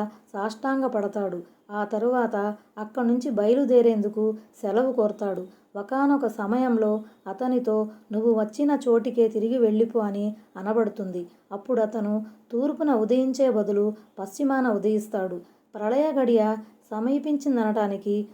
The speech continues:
అది ఆనవాలు. హజ్రత్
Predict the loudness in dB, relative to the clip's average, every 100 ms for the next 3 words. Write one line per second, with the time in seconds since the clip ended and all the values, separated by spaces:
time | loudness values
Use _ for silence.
0 | -14 -10 -4 -4 -2 -2 2 2 0 -4
1 | -10 -20 _ _ _ _ _ _ _ _
2 | -14 -8 -2 -2